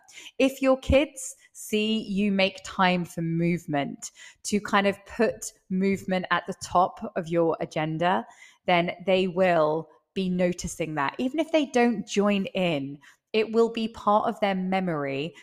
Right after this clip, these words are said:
that you always were the type of parent that made time for themselves. And if you kind of fast forward and you think about the type of life you want your kids to have, I bet you want them to look after themselves.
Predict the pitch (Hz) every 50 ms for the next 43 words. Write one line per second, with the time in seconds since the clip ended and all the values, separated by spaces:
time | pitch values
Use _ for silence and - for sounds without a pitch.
0 | _ - - - 196 190 202 - - - 208 214 220 220 220 220 220 220 233 226
1 | - - 208 202 175 190 - - - 196 190 202 - - 202 - - - - 175
2 | 175 180 190 214 226 - 196 - - 190 175 170 170 - - 180 175 170 165 -
3 | - 175 170 170 - 175 165 156 151 151 - - - - - - - 202 220 214
4 | - - - - - 285 247 240 - - 220 202 208 202 - - - 196 185 175
5 | 165 165 160 175 170 - - 180 180 - - 175 160 - - 185 175 165 - -
6 | - _ _ _ - - 214 220 220 - 240 185 190 185 185 175 180 185 - -
7 | 185 170 170 175 - - 170 - - - 175 170 - - - 175 156 - 165 160
8 | 185 220 214 - - - - - - - 190 - - 196 - - 214 196 175 180
9 | 190 - 170 165 - - 170 165 - - 165 160 160 - - - 156 156 - -
10 | 156 147 143 143 151 - -